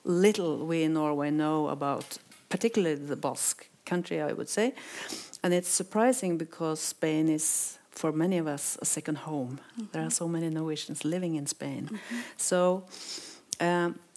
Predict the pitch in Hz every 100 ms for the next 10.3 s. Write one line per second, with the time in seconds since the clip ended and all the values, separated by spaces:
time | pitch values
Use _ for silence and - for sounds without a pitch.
0 | _ - 180 180 185 185 196 220 220 208
1 | 202 214 202 - - 185 180 - 185 175
2 | 185 180 175 170 170 170 - 170 180 170
3 | 160 208 - - - - - 170 170 165
4 | 165 165 165 165 _ - - - 160 165
5 | 185 - 170 165 - 175 170 156 165 180
6 | - 165 165 196 269 - - - - -
7 | - - - - 175 170 170 160 160 156
8 | 151 151 143 147 156 160 - 156 156 175
9 | 208 180 139 127 120 120 - 110 127 -
10 | - -